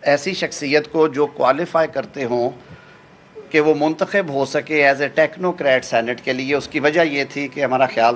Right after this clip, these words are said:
था कि उनकी input बेहतर होगी, उसके लिए relevant field में बीस साल का तजुर्बा है,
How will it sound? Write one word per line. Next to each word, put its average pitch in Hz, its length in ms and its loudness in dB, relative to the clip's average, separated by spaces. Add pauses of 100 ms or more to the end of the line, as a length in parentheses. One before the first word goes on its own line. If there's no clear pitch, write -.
(100)
था 143 80 2
कि 139 120 -8
उनकी 131 220 -8
input 135 380 -6
बेहतर 117 280 0
होगी, 113 340 -2
उसके 123 240 -2
लिए 123 300 0 (300)
relevant 127 360 2
field 123 380 -6
में 127 200 0
बीस 117 220 -4
साल 117 180 4
का 123 160 -2
तजुर्बा 110 480 0
है, 123 380 0